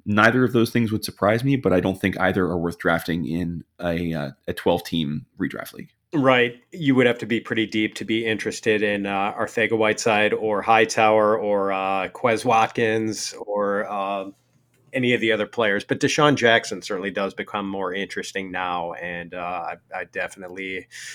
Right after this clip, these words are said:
Speaker 2: am overdue to bump him up in my rankings a little bit.
Speaker 1: Yeah, I mean, he gets the Washington football team in week one. Um,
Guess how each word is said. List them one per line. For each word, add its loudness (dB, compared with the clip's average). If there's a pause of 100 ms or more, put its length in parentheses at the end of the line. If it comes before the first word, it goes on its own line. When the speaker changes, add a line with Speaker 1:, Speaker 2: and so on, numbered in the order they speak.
(160)
Speaker 2:
am 2
overdue 8
to 6
bump 0
him -2
up 0
in -4
my -2
rankings -6
a -14
little -10
bit. -6 (400)
Speaker 1:
Yeah, 4
I 6
mean, 6
he 4
gets 6
the 2
Washington 6
football 4
team 2
in 2
week 2
one. 4 (440)
Um, 4